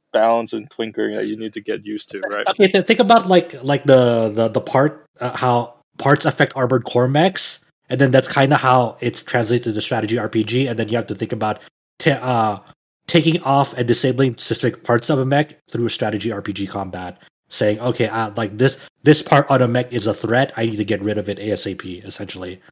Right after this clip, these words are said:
Speaker 2: And, uh, like, prioritizing, like, what your objectives are in that mission, like, what are the, what are the most threatening things in that, in a certain mission,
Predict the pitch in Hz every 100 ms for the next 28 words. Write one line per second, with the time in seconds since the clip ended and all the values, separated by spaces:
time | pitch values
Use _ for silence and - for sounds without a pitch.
0 | _ _ _ _ - 104 101 107 104 101
1 | 110 104 113 110 117 110 117 107 113 104
2 | 98 107 107 107 104 104 113 107 113 -
3 | 98 107 104 101 98 95 95 98 98 95
4 | 95 101 95 92 _ _ _ 127 143 131
5 | 123 120 120 113 - 117 - 110 - 101
6 | 95 101 98 92 104 107 113 107 - 101
7 | 101 101 92 - 104